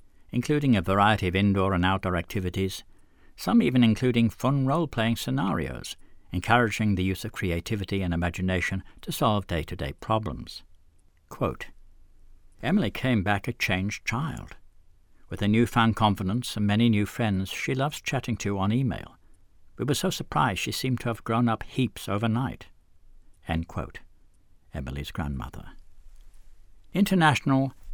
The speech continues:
Albinism Awareness Day. People with albinism are often at risk of social isolation due to the lack of understanding of the condition. At Visibility, we recognize and value the contribution people with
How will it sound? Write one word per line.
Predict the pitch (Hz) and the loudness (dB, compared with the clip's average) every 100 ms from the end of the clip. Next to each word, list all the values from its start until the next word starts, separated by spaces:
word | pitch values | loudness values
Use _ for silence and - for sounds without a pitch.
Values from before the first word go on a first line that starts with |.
| - | 2
Albinism | 113 120 104 110 104 90 90 90 | 4 4 6 6 6 4 0 -4
Awareness | 104 98 90 76 71 - | -2 0 0 -2 -6 -10
Day. | - - - - - - - - - - - - | -10 -12 -16 -20 -20 -20 -20 -20 -20 -20 -20 -10
People | - 202 165 | -4 0 2
with | 139 | 4
albinism | 123 120 101 107 107 95 101 98 - | 6 4 6 6 6 4 0 -2 -2
are | 107 | 2
often | 95 - 107 90 | 2 2 0 -2
at | - | -2
risk | 90 - - | -4 -4 -8
of | 92 | -10
social | - 95 - 85 | -4 -4 -2 -2
isolation | 78 - 80 90 - 120 - - - - - - | -4 -4 -2 -2 -2 -6 -12 -20 -20 -20 -20 -20
due | - 110 | 4 4
to | - | 4
the | 101 | 0
lack | 98 85 - | 4 4 2
of | 95 | 0
understanding | 90 85 - 117 101 80 82 | 0 -2 -2 0 0 0 -4
of | |
the | - | -10
condition. | - 80 87 - - - - - - _ - - - - - - | -8 -4 -2 -2 -4 -10 -18 -20 -20 _ -20 -20 -20 -20 -16 -4
At | 135 | 0
Visibility, | 214 160 123 117 - 92 | 4 6 6 4 2 2
we | 107 120 | 4 4
recognize | 123 - 107 101 92 90 - | 4 2 -2 0 0 0 -2
and | 95 | 0
value | 98 98 92 | 2 4 2
the | 92 | -2
contribution | - 110 98 92 95 - 95 | -4 -4 -2 -2 -2 -2 -4
people | - 98 95 | -4 -2 -2
with | 92 | -4